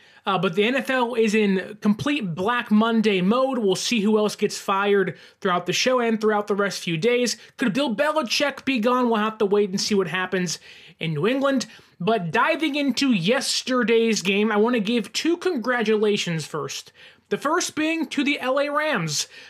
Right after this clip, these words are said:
Uh, no, not the team itself. They can go ahead and screw themselves. <laughs> But Puka Nacua,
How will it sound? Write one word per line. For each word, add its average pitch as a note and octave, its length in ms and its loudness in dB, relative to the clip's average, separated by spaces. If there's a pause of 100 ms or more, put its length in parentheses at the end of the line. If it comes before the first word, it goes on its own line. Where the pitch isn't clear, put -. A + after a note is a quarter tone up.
(120)
Uh, E3 320 -2
no, A3+ 260 2
not D4+ 220 -2
the C4 80 -2
team B3+ 240 0
itself. A#3 480 -2
They G#3+ 100 0
can G3+ 120 0
go G3+ 100 2
ahead G3 140 0
and F3+ 120 -2
screw B3+ 220 -2
themselves. F3 520 -2 (300)
<laughs> C4+ 300 -2
But A3+ 340 0 (420)
Puka E4 600 0
Nacua, A3 1000 2